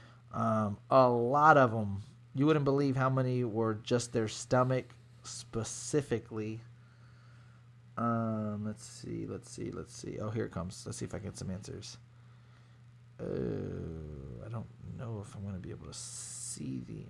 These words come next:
answers 'cause I didn't post them, sluts. Um, but yeah. Um, do you have any insecurities in the bedroom?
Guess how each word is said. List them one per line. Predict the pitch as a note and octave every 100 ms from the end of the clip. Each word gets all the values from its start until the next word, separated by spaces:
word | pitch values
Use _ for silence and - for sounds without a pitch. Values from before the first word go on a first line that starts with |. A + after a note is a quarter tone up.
| G2+
answers | G#2+ A#2 G#2+ -
'cause | G#2
I | G#2+
didn't | -
post | - G#2+ G#2+ -
them, | G2 G#2
sluts. | - - F#2+ F#2+ - - - -
Um, | A#2 A#2+ A#2+ A#2 A2+
but | C3+
yeah. | D#3+ C3 - - - - -
Um, | D3 D3+ D3 C#3 B2+ A#2+ A#2 - - - C3
do | D3+ E3+
you | A#3
have | A3 D3+ - -
any | G3+ G3+ F3 D3+
insecurities | C#3 - - C#3+ C3 B2+ A#2+
in |
the | A2+
bedroom? | G#2+ F#2 F2